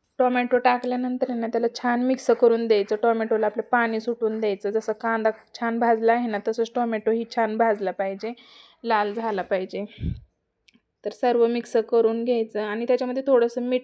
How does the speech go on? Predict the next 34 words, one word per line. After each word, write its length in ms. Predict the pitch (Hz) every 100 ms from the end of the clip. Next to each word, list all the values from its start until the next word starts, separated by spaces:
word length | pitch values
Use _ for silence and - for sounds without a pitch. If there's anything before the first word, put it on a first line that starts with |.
| 254
टाकायचं. 560 | 220 208 190 190 226 254 _ _ _ -
त्याच्या 280 | 226 220 226
आधी 140 | 226
आपल्याला 300 | 226 226 226
त्याच्यामध्ये 440 | 226 214 220 214 214
ॲड 140 | 208
करायचं 300 | 214 208 220
आहे 120 | 220
तीळ. 400 | 220 - 226 170 190 _ _ -
तर 180 | 214 220
पांढरे 400 | 240 240 214 233
तीळ 200 | 240 233
दोन 280 | 233 233
चम्मच 360 | 226 220 214 208
मी 100 | 214
घेतलेले 480 | 208 247 247 202 202
आहेत, 280 | 202 220 208 208
तुम्ही 140 | 196
पाहू 200 | 220 220
शकता. 460 | 220 196 - 214 240 _ _ - - - -
तीळ 180 | 254 247 247
छान 260 | 269 233 226
भाजून 420 | 254 240 233 214
घ्यायचं 440 | 220 220 208 214 214
आणि 200 | 208 208
मी 100 | 220 220
खोबऱ्याच्या 440 | 269 233 226 214 214
ऐवजी 280 | 208 208
पांढरे 380 | 208 247 233 214
तीळच 340 | 208 220 220 214
भाजीला 360 | 226 202 202 196
यूज 280 | 208 208
करते 360 | - 202 202 202
नॉनव्हेजच्या. 640 | 202 196 196 190 190 208